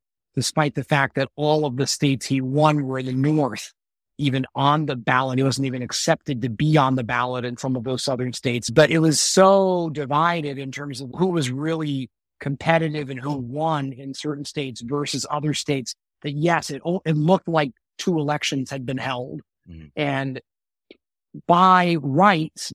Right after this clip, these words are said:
Speaker 1: it did result in Lincoln winning,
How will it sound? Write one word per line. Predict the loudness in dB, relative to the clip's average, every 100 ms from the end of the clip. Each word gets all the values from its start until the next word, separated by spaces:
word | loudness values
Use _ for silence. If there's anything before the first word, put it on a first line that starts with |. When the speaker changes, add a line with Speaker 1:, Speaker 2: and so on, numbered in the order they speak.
| -6
Speaker 1:
it | -4 2
did | 2 2
result | 0 -2 2 4 4 2 -4
in | -6 -6 -4
Lincoln | -2 0 0 0 0
winning, | 2 2 0 -4 -14